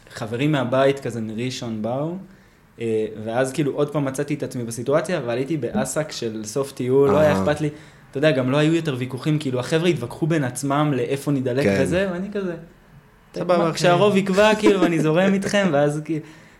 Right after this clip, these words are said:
Speaker 1: כן, זה היה כזה.
Speaker 2: אז, אה, אני רגע אקח אותנו, I'll take us back, לזיכרון שלי.
Speaker 1: מהמם.
Speaker 2: טוב, אני ואתה מכירים מהצבא, נקודה. לפני הצבא לא היינו, לא הכרנו.
Speaker 1: מהמם.
Speaker 2: מתישהו אתה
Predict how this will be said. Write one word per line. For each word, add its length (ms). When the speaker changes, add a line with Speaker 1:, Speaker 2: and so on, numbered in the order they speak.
Speaker 1:
כן, 220
זה 80
היה 100
כזה. 320
Speaker 2:
אז, 240
אה, 260
אני 240
רגע 260
אקח 240
אותנו, 560
I'll 20
take 220
us 100
back, 260
לזיכרון 600
שלי. 300
Speaker 1:
מהמם. 240
Speaker 2:
טוב, 300
אני 240
ואתה 260
מכירים 340
מהצבא, 440
נקודה. 440
לפני 180
הצבא 540
לא 100
היינו, 340
לא 80
הכרנו. 300
Speaker 1:
מהמם. 320
Speaker 2:
מתישהו 880
אתה 460